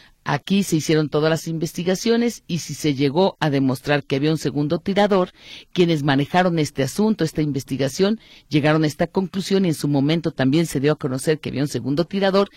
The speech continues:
dijo López Obrador, "por lo menos se constató de una segunda persona que estaría vinculada y no se des-, se, se descarta la posibilidad de que Aburto haya vuelto a disparar, porque creo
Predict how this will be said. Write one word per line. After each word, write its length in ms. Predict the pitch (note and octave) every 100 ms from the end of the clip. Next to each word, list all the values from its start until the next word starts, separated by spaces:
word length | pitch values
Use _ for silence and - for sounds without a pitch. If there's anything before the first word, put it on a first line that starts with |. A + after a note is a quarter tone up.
| - -
dijo 260 | D3+ -
López 360 | A#2+ C3 E3+ -
Obrador, 340 | F3+ F#3 G3 - - -
"por 140 | - C#3+
lo 80 | D3
menos 260 | D#3 E3
se 120 | D#3+
constató 600 | - C#3 C3 C3 - E3+ F3 _ - _
de 140 | - C#3+
una 240 | C#3+ D3+
segunda 440 | D3+ B2+ C#3 D3 C#3+
persona 440 | B2+ B2+ E3+ D#3+
que 80 | -
estaría 360 | - B2+ B2+
vinculada 800 | C3+ C#3 C3 C#3 C3+ D#3+ D#3+ D#3 - - - - -
y 680 | C#3 C3+ B2+ B2 B2 A#2 A2+ _ -
no 360 | D3+ D3 D3+
se 200 | C#3+ D#3
des-, 240 | C3+ C3 - D3+ D3+
se, 200 | - D#3 -
se 200 | - D#3
descarta 440 | D3 - E3+ F3
la 100 | D#3
posibilidad 560 | - - C3+ C3+ D#3 E3 - - -
de 140 | D3
que 120 | -
Aburto 400 | C#3 D#3+ D#3+ E3
haya 200 | D3+ C#3+
vuelto 340 | C3 D3+ C#3+ C#3+
a 40 |
disparar, 500 | B2+ - D3+ F3+ A3+ - - - - _
porque 340 | D#3+ C#3+ D3
creo 480 | - E3 F3+ F#3 -